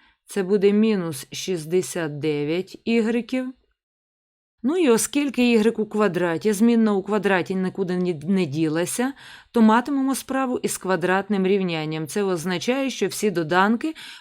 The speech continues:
повинні бути у частині ліворуч. Праворуч має бути нуль. Тож сто дев'яносто шість мінус шістнадцять —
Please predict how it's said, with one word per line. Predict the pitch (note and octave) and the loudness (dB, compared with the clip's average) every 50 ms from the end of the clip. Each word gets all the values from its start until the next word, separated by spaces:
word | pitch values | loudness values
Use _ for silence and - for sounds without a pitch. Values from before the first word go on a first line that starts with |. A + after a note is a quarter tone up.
| _ _ | _ _
повинні | _ - A3 G#3+ F3 E3+ G3+ A3+ A#3+ B3+ C4 C4+ C4+ C#4 | _ 6 6 6 8 6 6 6 6 4 4 2 2 0
бути | A#3 G#3 D#3 E3 F#3 G3 G#3+ A3 A#3+ C#4 | 0 -2 -4 -2 0 0 0 0 0 -2
у | - - - G3 | -2 -2 -4 -4
частині | - - F#3 D3 - - - - G3 A3 A3+ A3+ A3+ A#3 A3+ A3 - - | -2 -2 -4 -4 -4 -8 0 2 2 4 4 4 4 4 2 0 -2 0
ліворуч. | G#3 G3+ A3+ G#3+ F#3+ G#3 G#3 F3 D#3 D3 D3+ C#3+ C3+ - - - - - - _ _ | 4 4 4 4 4 2 2 2 2 0 -4 -6 -6 -10 -16 -16 -20 -20 -20 _ _
Праворуч | _ F#3 F#3+ G3 F3+ E3 E3+ F#3+ A3 A#3 C4 D4+ F4+ F4 - - - | _ 2 2 2 2 4 4 4 4 4 4 2 0 -2 -4 -6 0
має | A3+ G3+ F#3+ F#3+ F#3+ F#3+ G3 G#3+ G#3+ G#3+ G#3+ - _ | 0 2 2 2 2 4 4 4 4 2 0 -4 _
бути | G3 E3+ D#3+ F3+ F#3+ F#3 F#3 - G#3 G3+ - - - | -10 -6 -2 -2 -2 -2 2 4 2 2 2 2 -2
нуль. | G3+ F#3+ F#3 E3+ D3 C#3 C3+ C3+ - - - _ _ | -2 -2 0 -2 -4 -8 -8 -12 -18 -20 -20 _ _
Тож | - G#3 G#3 G#3 | 0 0 0 0
сто | - - - A#3+ | 0 0 0 2
дев'яносто | G#3 A3 G#3 G3+ G3+ G3+ F#3 - - G3+ G3 | 2 2 0 0 -2 -2 -4 -4 -2 -2 -2
шість | - - G#3 F#3+ D3+ C3 - - - | -2 0 0 0 0 0 -6 -8 -4
мінус | G#3 G3+ G3 F#3+ F3 E3+ E3 D#3 C3+ | -2 0 0 0 -2 -4 -4 -6 -6
шістнадцять — | - - E3+ D#3 - - G3+ G#3 A3 B3+ D4+ D4 - D#4+ D#4 - | -6 -8 -8 -8 -6 -4 -2 0 0 0 -2 -4 -6 -8 -8 -10